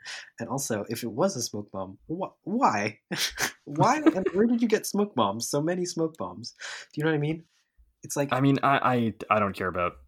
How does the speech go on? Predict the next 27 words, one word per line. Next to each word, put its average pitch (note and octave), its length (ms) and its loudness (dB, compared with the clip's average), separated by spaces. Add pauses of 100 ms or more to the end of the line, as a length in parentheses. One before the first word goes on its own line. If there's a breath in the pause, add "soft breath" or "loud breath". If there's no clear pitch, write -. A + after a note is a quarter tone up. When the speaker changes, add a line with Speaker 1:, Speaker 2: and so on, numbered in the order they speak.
(120)
Speaker 2:
<laughs> - 260 -18
that. F2 220 2 (100)
Speaker 1:
<sighs> - 1160 -8
All C3 100 -4
right. F2+ 260 -8 (880)
But, - 220 -4 (640)
like, C3 140 -10
you C3 280 -8
see, D3+ 440 -4
like, A2+ 160 -6
all B2 100 0
these B2 180 -2
things A#2 180 -6
on G#2 100 -10
top G#2 240 -8
of G#2+ 80 -8
each A2 160 -6
other, G#2+ 220 -6
pl-, A2 320 -10
like, A2 160 -6
like, A2 160 -6
it A#2+ 80 -4
just - 160 -6
makes D3 160 -6
the A2 80 -16
plan G2+ 440 -8 (760)
convoluted G2+ 640 -6